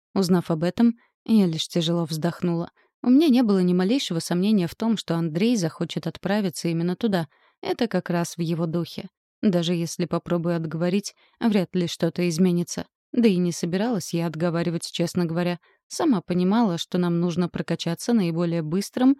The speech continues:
и эффективным способом. К тому же Андрей точно не из тех, кто станет без плана подставлять чужую жизнь под удар, а вот свою вполне может. В таком случае мне придётся его останавливать, чтобы как минимум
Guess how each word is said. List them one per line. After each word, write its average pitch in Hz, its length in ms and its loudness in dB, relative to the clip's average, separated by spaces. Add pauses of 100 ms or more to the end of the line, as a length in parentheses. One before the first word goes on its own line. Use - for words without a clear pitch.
(280)
и 190 140 4
эффективным 175 580 0
способом. 165 640 -2 (440)
К - 80 -18
тому 262 260 4
же 277 180 0 (120)
Андрей 190 640 2 (260)
точно 175 400 -2
не 175 180 2
из - 100 -6
тех, 202 260 -6
кто - 180 -2
станет 175 460 -2 (100)
без 185 260 -2
плана 202 440 2
подставлять 170 640 -4
чужую 170 440 -2
жизнь 170 300 0
под 190 180 -4
удар, 196 300 0 (360)
а 226 240 4
вот 175 300 -4
свою 170 520 -2
вполне 170 420 -2
может. 220 460 2 (340)
В - 80 -20
таком 175 300 0
случае 180 460 0
мне 175 240 2
придётся 180 520 0
его 170 200 0
останавливать, 170 640 0
чтобы 175 420 0
как - 300 -6
минимум 185 560 6